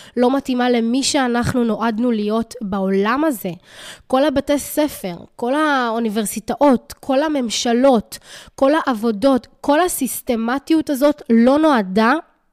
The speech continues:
לטובת האדם הקטן והפשוט. היא לא נועדה לטובת האזרח. אנחנו חיים בתוך מערכת שבעצם פועלת לרעתנו, אוקיי? יש מלחמה יומיומית, והמלחמה היא מלחמה על התודעה שלנו.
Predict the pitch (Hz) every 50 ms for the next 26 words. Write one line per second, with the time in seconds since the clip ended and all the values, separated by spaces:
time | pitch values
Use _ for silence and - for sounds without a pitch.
0 | _ _ _ _ _ 247 226 220 - - 226 196 180 208 233 254 254 - - -
1 | _ 226 214 202 196 190 185 208 214 220 240 254 247 - - 208 - 214 196 -
2 | - 226 214 214 208 208 - - 202 208 196 190 - - 190 - - - 214 190
3 | - - _ 233 214 214 220 247 277 330 339 330 269 208 190 190 233 240 262 277
4 | 294 285 - 226 202 196 214 220 220 - 240 214 202 190 185 180 - 190 185 208
5 | 214 185 - - 73 - - - - - - - - - 240 240 220 - 254 240
6 | - - 240 262 320 339 320 294 - _ 277 285 - - 320 294 254 208 202 185
7 | 208 233 247 226 - 330 320 - - 247 214 202 220 233 247 - - 302 285 -
8 | - 226 208 233 247 269 294 294 - 254 220 214 185 208 202 202 196 - _ -
9 | 247 226 220 208 190 180 185 - _ - - - - - - - 214 - 254 254
10 | 285 339 381 269 233 254 277 277 - - 339 359 311 - 147 - 226 220 220 202
11 | 180 170 - _ - 226 208 233 240 262 294 302 320 311 285 226 196 - - 269
12 | 214 220 214 220 220 208 - - 220 214 240 277 320 330 - _ 247 233 233 226
13 | 214 - 233 226 233 254 277 - - 240 233 233 220 - - 240 226 214 196 233
14 | 220 - - 240 285 294 - - 269 226 208 202 190 190 190 190 190 190